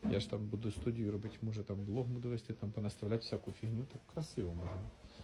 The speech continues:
Конструкції якісь або з цього, або з цього зробити, да? Можна з отакого. Що воно таке? Це типа відкидається дверка?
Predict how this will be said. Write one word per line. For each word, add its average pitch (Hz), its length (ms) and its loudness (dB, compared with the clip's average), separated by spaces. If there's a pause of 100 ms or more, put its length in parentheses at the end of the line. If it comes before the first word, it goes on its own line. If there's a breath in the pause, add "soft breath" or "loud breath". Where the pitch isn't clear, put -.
(200)
Конструкції 92 680 -2
якісь - 260 -6
або 101 180 2
з - 80 -2
цього, 104 280 2
або 98 160 2
з - 80 -4
цього 95 280 2
зробити, 90 400 2
да? 131 160 4 (960 loud breath)
Можна 107 320 4
з - 80 -2
отакого. 95 580 4 (100)
Що - 180 4
воно 98 240 10
таке? 110 240 2 (1120)
Це - 120 2
типа 107 240 6
відкидається 107 520 8
дверка? 120 420 6